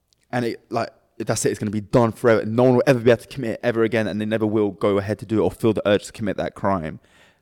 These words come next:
but by s-, but to stop it, you had to commit it once.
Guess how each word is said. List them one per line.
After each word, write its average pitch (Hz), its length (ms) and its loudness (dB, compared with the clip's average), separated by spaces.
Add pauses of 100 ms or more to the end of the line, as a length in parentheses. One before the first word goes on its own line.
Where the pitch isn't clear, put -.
(120)
but 117 240 2
by 113 140 0
s-, - 260 -12
but 107 260 -6
to 113 80 -10
stop 113 300 0
it, - 80 -6
you 95 80 -6
had 104 100 -10
to - 60 -20
commit 101 260 -6
it 71 120 -4
once. - 460 -10